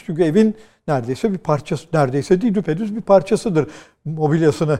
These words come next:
<laughs> alıyorsanız evi yıkıyorsunuz demektir zaten on altıncı yüzyılda. E, bu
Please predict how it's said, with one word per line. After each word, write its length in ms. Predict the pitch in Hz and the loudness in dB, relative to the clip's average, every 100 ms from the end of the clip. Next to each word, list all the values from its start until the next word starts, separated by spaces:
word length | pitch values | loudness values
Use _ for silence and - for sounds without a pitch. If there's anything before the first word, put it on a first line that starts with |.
| - | -2
<laughs> 80 | - | 2
alıyorsanız 580 | 147 165 131 220 220 | 4 4 2 0 4
evi 160 | 175 190 | 4 4
yıkıyorsunuz 680 | 175 - 156 - 156 135 156 | 2 2 0 2 0 0 -2
demektir 380 | 147 139 - | -2 -4 -6
zaten 480 | 139 143 131 156 131 - - - | -2 -2 0 0 -2 -4 -10 0
on 180 | 170 151 139 | 2 4 4
altıncı 420 | 135 156 127 139 | 2 -2 -4 -4
yüzyılda. 640 | 143 131 123 135 123 123 - - _ _ 175 | -4 -4 -6 -6 -6 -10 -12 -20 _ _ -4
E, 120 | 151 | 0
bu 320 | 208 202 | 2 2